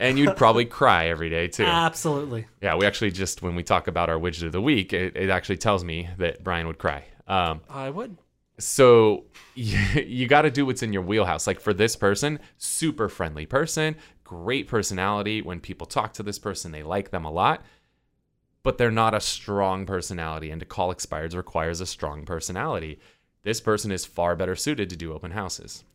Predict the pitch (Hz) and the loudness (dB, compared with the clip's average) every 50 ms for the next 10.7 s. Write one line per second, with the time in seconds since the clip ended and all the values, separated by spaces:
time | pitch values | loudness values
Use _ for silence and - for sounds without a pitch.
0 | _ - 90 87 87 85 - - 98 92 85 90 90 85 92 87 82 78 78 80 | _ -6 -4 -2 -2 -4 -4 -6 -8 -6 -4 -4 -4 -4 -6 -8 -8 -8 -6 -6
1 | 80 90 - - - 92 82 82 76 82 78 76 76 76 82 95 - - 98 98 | -4 -6 -6 -6 -8 -10 -10 -10 -10 -8 -8 -8 -6 -8 -8 -8 -8 -8 -6 -4
2 | 104 107 107 107 101 - - 107 107 104 101 101 101 107 101 107 104 101 - 123 | -4 -4 -4 -6 -8 -8 -8 -6 -6 -4 -4 -4 -4 -4 -4 -6 -6 -4 -4 -6
3 | 120 - 160 175 110 82 - - 80 85 87 87 87 92 92 90 87 92 - - | -6 -6 -8 -8 -8 -8 -10 -12 -10 -8 -8 -8 -6 -6 -6 -6 -6 -6 -6 -6
4 | 107 90 82 82 85 85 87 85 80 78 - 80 82 - 131 127 - - 123 117 | -8 -8 -6 -8 -8 -8 -8 -8 -8 -10 -10 -12 -8 -6 -6 -6 -6 -6 -8 -6
5 | 101 92 87 87 80 80 78 78 76 - 78 - - 71 76 - - 95 85 82 | -6 -6 -6 -6 -6 -6 -6 -8 -8 -8 -10 -12 -12 -10 -8 -4 -2 -2 -2 -2
6 | - - - - _ _ _ _ 98 113 135 156 143 127 - - 127 110 107 92 | -4 -8 -18 -20 _ _ _ _ -2 0 4 4 4 4 2 0 0 2 2 2
7 | 85 87 110 120 123 110 110 104 92 101 101 - - - 101 87 85 - - - | 2 2 2 2 2 2 0 0 0 0 -4 -4 -4 -4 -4 -4 -4 -6 -8 -6
8 | 113 120 117 90 85 80 80 80 78 - 87 92 90 87 92 85 82 78 - 120 | -6 -4 -4 -4 -6 -6 -6 -8 -10 -10 -8 -8 -6 -6 -6 -6 -8 -8 -6 -4
9 | 151 143 101 85 82 87 87 - 98 92 92 90 92 87 87 - - 104 95 90 | -2 -2 -2 -2 -4 -6 -6 -4 -4 -2 -2 -2 -4 -6 -8 -6 -4 -2 -2 -2
10 | - - 82 82 80 - - - - 82 78 80 82 | -2 -4 -6 -6 -6 -8 -8 -6 -4 -4 -4 -4 -6